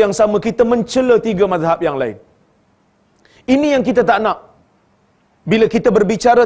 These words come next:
tentang mazhab, sepatutnya kita menghormati tokoh-tokoh ini. Bila kita bercerita tentang tokoh-tokoh yang pernah berjasa dalam dunia Islam, kita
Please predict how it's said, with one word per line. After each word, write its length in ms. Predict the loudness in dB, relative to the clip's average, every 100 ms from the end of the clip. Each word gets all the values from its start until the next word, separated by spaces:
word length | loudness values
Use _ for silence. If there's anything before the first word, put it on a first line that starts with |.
| 2
tentang 240 | 0 0 0
mazhab, 440 | 0 2 2 0 -4 -20 _ _ _ _ _ _ _ _ _ -8
sepatutnya 520 | -6 -2 -2 0 -2 -4 -6
kita 140 | -4 -4
menghormati 600 | -6 -4 -4 -2 -4 -4 -6
tokoh-tokoh 540 | -6 -6 -6 -4 -4 -6
ini. 120 | -8 -16 _ _ _ _ _ _ _ _ _ _ _ _ _ _ _ _ _ _ _ _ _ 0
Bila 140 | 2 2
kita 140 | 0 -2
bercerita 420 | -2 -2 -2 0 0
tentang 220 | -2 -2 0
tokoh-tokoh 520 | -2 0 -2 -2 -2 -2
yang 80 | -2 -2
pernah 220 | 0 0 0
berjasa 400 | 0 0 0 0 0
dalam 180 | 0 0
dunia 200 | -2 -4 -4
Islam, 420 | -2 -2 -2 -4 -20 _ _ _ _
kita 200 | -4 -2